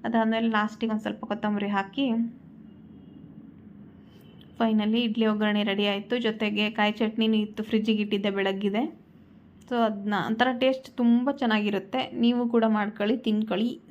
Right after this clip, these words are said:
So ಬೆಳಗ್ಗಿಂದನೂ ಬಟ್ಟೆ ಒಂದು ರಾಶಿ ಇತ್ತಲ್ಲ, ಎಲ್ಲ ಬಟ್ಟೆನೂ ಒಂದು ರೌಂಡ್ ಮಡ್ಚಿಟ್ಬಿಡೋಣ ಫಸ್ಟ್, ಮುಗ್-, ಮುಗಿದ್ಬಿಡುತ್ತೆ. ಫುಲ್ ಡೇ ನೋಡಿ, ಇಲ್ಲಿ ಹೆಣ್ಮಕ್ಳು ಮನೇಲಿ ಏನು ಮಾಡ್ತಾರೆ ಅಂತ ಅನಿಸುತ್ತೆ.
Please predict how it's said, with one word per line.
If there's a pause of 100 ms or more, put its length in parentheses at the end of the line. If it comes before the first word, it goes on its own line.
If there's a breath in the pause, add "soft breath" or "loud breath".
So
ಬೆಳಗ್ಗಿಂದನೂ
ಬಟ್ಟೆ
ಒಂದು
ರಾಶಿ
ಇತ್ತಲ್ಲ, (1800 soft breath)
ಎಲ್ಲ
ಬಟ್ಟೆನೂ
ಒಂದು
ರೌಂಡ್
ಮಡ್ಚಿಟ್ಬಿಡೋಣ
ಫಸ್ಟ್,
ಮುಗ್-,
ಮುಗಿದ್ಬಿಡುತ್ತೆ.
ಫುಲ್
ಡೇ
ನೋಡಿ,
ಇಲ್ಲಿ
ಹೆಣ್ಮಕ್ಳು
ಮನೇಲಿ
ಏನು
ಮಾಡ್ತಾರೆ
ಅಂತ
ಅನಿಸುತ್ತೆ.